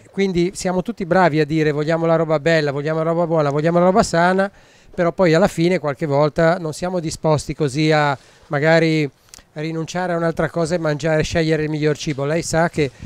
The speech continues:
uno dei problemi più grandi degli ultimi venti trenta anni è stata la destinazione delle risorse. La destinazione delle risorse è cambiata, per esempio, nel campo dell'alimentazione e quindi,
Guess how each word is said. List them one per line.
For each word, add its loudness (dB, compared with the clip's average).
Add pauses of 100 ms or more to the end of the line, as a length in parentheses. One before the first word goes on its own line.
(140)
uno -2
dei 0
problemi -2
più -4
grandi 2
degli -4
ultimi -4
venti -2
trenta -4
anni -2 (320)
è -8
stata -2
la -8
destinazione -4
delle 0
risorse. -2 (340)
La -2
destinazione -2
delle 2
risorse -2
è -4
cambiata, -4
per 0
esempio, -4
nel -4
campo -6
dell'alimentazione -6 (360)
e -12
quindi, -2